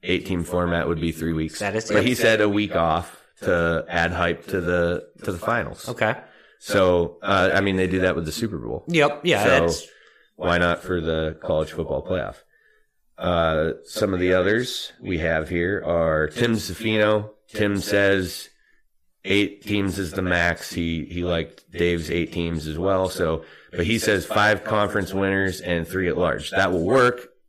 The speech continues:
Speaker 1: barring a dissolve of the Big Twelve.
Speaker 2: Correct.
Speaker 1: Uh, and then, you know, just move it to four at large. You
Speaker 2: Yeah,
Speaker 1: could do that
Speaker 2: yeah.
Speaker 1: too. But, uh, so at least he's on board with just the conference winners. I,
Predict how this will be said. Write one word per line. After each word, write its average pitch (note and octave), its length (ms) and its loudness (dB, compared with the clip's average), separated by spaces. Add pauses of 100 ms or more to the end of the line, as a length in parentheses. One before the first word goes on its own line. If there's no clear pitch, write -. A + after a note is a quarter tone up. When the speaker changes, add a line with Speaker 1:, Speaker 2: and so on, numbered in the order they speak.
(200)
Speaker 1:
barring G2 920 0
a F2 160 0
dissolve F2+ 840 -2 (300)
of D#2 280 -4
the D#2+ 140 -2
Big E2 240 -2
Twelve. G2 380 2
Speaker 2:
Correct. G#2 400 -2 (160)
Speaker 1:
Uh, E2+ 520 0 (480)
and F#2 180 -2
then, F2+ 300 0
you E2+ 280 0
know, D2+ 140 -2
just E2 260 -4
move F2 180 -2
it D2 80 -8
to - 60 -6
four F2 320 0
at - 80 -6
large. D2 280 0
You D3 80 4
Speaker 2:
Yeah, G2 160 2
Speaker 1:
could D#2+ 80 -4
do D2 60 -2
that D2 120 0
Speaker 2:
yeah. G2 100 -4
Speaker 1:
too. D2 140 -4
But, - 160 -8 (400)
uh, E2+ 400 2 (920)
so - 200 0
at B2 80 4
least D#3+ 220 4
he's E3 160 2
on A#2+ 220 4
board G#2+ 180 4
with F#2+ 140 -2
just G2 180 -4
the - 80 -8
conference F#2 420 -4
winners. E2+ 300 -2
I, F#2 80 0